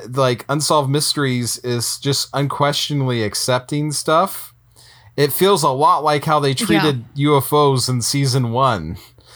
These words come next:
Speaker 1: Uh. <laughs>
Speaker 2: Yeah.
Speaker 1: Yeah.
Speaker 2: But I would rather have a U F O segment in place of every single one of these.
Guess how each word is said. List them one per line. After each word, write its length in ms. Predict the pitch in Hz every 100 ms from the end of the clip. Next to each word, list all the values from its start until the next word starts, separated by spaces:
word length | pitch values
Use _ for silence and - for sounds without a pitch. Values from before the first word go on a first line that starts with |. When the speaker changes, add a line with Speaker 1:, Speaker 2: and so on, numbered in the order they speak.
| - - _
Speaker 1:
Uh. 200 | - 117 95 - -
<laughs> 240 | 147 127
Speaker 2:
Yeah. 420 | 233 247 196 170 - _ _ -
Speaker 1:
Yeah. 180 | 131
Speaker 2:
But 200 | 254 269 -
I 180 | - 254
would 200 | 285 294
rather 400 | 254 254 320 311
have 240 | 247 254
a 80 | 233
U 220 | 226 226
F 180 | 226 220
O 140 | 233 226
segment 480 | - 190 190 185
in 100 | 202
place 320 | 190 196 196 202
of 80 |
every 220 | 190 180 185
single 240 | 196 185
one 160 | 196 277
of 80 |
these. 320 | 359 415 453